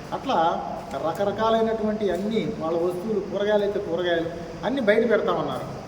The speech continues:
So దీనివల్ల రోడ్డు అనేది బాగా కంజెస్టెడ్ అయిపోయి ఇబ్బందికరమైన పరిస్థితి ఏర్పడతా ఉంది. అందరికీ, ప్రజలందరికీ కూడా, వ్యాపారస్తులందరికీ కూడా ప్రత్యేకంగా నేను తెలియజేసేది ఏంటంటే, మీ, మీ పరిధిలో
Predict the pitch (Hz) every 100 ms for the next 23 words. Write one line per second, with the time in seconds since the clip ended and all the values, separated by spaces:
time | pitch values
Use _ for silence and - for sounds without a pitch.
0 | - - 226 190 208 214 226 233 175 190
1 | 226 220 214 214 214 214 208 202 190 202
2 | 160 156 - - - 180 214 226 220 202
3 | 196 208 196 180 220 226 220 208 202 202
4 | - - 185 165 - 151 151 147 156 202
5 | 233 - - - 143 196 247 254 - 180
6 | 190 220 220 220 202 208 190 185 - -
7 | - 147 185 202 196 190 185 185 185 175
8 | 170 151 156 - 196 196 180 185 139 -
9 | - - - 156 156 175 202 202 185 160
10 | 160 160 165 240 277 - - - 143 156
11 | 180 220 214 214 - 165 196 220 170